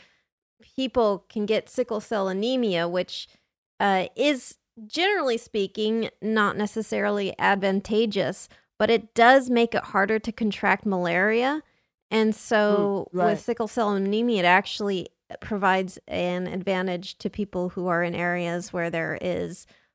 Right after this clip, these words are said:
Speaker 1: high malaria risk. So you can see how you might have some kind of mutation with blood cell shape that
Speaker 2: Yeah.
Speaker 1: um,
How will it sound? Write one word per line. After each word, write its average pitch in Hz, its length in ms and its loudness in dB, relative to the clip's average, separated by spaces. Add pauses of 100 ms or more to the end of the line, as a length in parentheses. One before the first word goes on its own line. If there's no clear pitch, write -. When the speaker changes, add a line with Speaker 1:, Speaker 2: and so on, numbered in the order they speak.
Speaker 1:
high 185 440 8
malaria 190 720 2
risk. 147 480 -6
So 180 380 2 (480)
you 214 180 -6
can 226 180 0
see 277 300 4
how 185 460 6
you 226 260 -4
might 220 300 2
have 214 260 -4
some 214 220 -4
kind 202 240 -4
of 185 260 -4 (220)
mutation 220 840 0 (160)
with 190 320 -2 (120)
blood 214 360 2
cell 208 220 -2
shape 170 360 -2 (180)
that 185 420 2 (280)
Speaker 2:
Yeah. 185 420 0
Speaker 1:
um, 170 280 -6